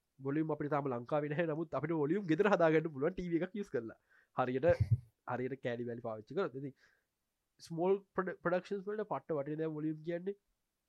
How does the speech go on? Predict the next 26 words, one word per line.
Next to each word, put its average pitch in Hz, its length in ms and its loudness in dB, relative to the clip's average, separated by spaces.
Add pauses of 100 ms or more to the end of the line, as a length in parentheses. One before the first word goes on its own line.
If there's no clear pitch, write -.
වොලියුම් 165 340 -2
ගණන් 185 480 0
සෙටප් 202 360 0
කරන්න 196 340 2
ලොකු 180 240 -2
වොලියුම් 185 320 -2
එකක් 202 160 -6
හදන්න 190 260 -4
ඕන. 196 220 0
ස්ටාර් 131 260 -6
වෝස් 156 160 -10
ලෙවල් 165 220 -4
එකේ 165 120 -2
වොලියුම් 165 240 -4
එකක් 165 160 -8
හදන්න 160 240 -4
ඕන. 160 180 -6
ස්පෙෂලි 131 380 -12
සොෆ්ට්වෙයාර්ස් 139 460 -6
වලට 143 280 -6
ලොකු 135 160 -6
ගාණක් 139 280 -6
ගෙවන්න 147 240 -8
ඕන. 156 140 -4
නමුත් 135 220 -4 (440)
ඔයාට, 131 260 0